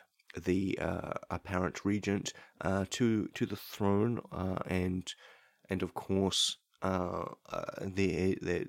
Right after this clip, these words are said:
everything was, uh, very much put into operation, uh, at, at a moment's notice, which is why the line of succession is, is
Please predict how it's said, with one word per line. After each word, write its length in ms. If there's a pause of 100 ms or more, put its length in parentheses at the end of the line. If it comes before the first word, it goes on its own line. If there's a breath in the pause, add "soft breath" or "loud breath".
everything 460
was, 600
uh, 180
very 180
much 180
put 160
into 160
operation, 720 (360 loud breath)
uh, 440
at, 340
at 100
a 40
moment's 400
notice, 480
which 200
is 160
why 300
the 140
line 240
of 100
succession 580
is, 520
is 400